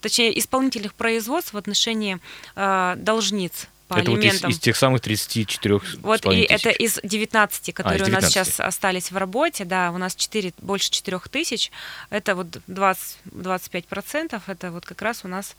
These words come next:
Speaker 2: Немало.
Speaker 1: эти, немало,
Speaker 2: Немало, да.
Speaker 1: не-, немало, да, и эта вот цифра, она как-то вот стабильна. Мы вот каждый год анализируем эту ситуацию, вот примерно вот в этом двадцать-двадцать пять процентов это у нас должницы, именно должницы по алиментам.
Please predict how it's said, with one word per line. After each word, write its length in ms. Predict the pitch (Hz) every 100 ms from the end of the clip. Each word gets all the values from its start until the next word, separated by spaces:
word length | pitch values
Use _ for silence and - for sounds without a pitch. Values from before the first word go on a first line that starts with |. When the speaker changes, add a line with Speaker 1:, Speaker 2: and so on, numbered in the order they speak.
| -
Speaker 2:
Немало. 420 | 78 90 90 69
Speaker 1:
эти, 180 | 71 87 -
немало, 500 | 202 226 196 185 170
Speaker 2:
Немало, 140 | 156
да. 100 | 156
Speaker 1:
не-, 160 | 196 202
немало, 500 | 214 226 208 175 170
да, 180 | 190 185
и 80 |
эта 180 | 208 220
вот 160 | 226 233
цифра, 260 | 330 -
она 160 | 214 214
как-то 240 | 220 -
вот 100 | 202
стабильна. 560 | - - 202 220 196 160 - - -
Мы 80 | 202
вот 140 | 202
каждый 260 | 226 208 202
год 260 | 220 202
анализируем 720 | 190 185 202 202 262 359 262
эту 140 | 190 185
ситуацию, 560 | - 185 185 175 -
вот 80 | 233
примерно 420 | - 202 214 196
вот 100 | 180
в 40 | 190
этом 180 | 190 175
двадцать-двадцать 460 | 220 277 180 175
пять 140 | 196 180
процентов 420 | 185 208 254 226
это 140 | 175
у 40 | 175
нас 240 | 175 175 - - - -
должницы, 560 | 180 190 190 254 - -
именно 280 | - 208 190
должницы 460 | 185 180 247 -
по 180 | - 190
алиментам. 580 | 190 190 180 165 160